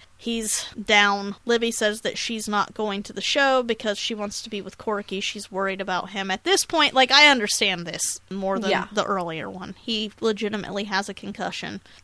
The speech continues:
Speaker 1: He is really upset because he feels like he's ruined her dreams again, and he wants to hear her sing. And she explains that she used to love performing on a stage,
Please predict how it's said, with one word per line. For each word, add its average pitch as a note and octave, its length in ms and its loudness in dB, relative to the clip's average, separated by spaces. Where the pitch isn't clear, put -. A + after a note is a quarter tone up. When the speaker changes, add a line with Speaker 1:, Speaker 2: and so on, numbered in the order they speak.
Speaker 1:
He D4 320 2
is A#3+ 180 4
really A#3+ 440 2
upset A3 420 2
because G#3 300 -6
he B3+ 200 -6
feels A3+ 320 -2
like A3 200 2
he's A3 280 -8
ruined G#3+ 360 0
her A#3 100 -4
dreams G#3 500 -4
again, F#3+ 480 -2
and G3 160 -8
he A3+ 160 -4
wants G#3+ 300 -4
to G#3 80 -8
hear G3 220 -6
her F#3+ 140 -8
sing. - 420 -8
And G3+ 100 -8
she B3+ 220 0
explains A#3 640 -2
that G3+ 260 0
she - 200 0
used C4 440 0
to B3 80 0
love A3 560 0
performing G3 560 -4
on F3+ 260 -8
a G#3 80 -8
stage, - 640 -6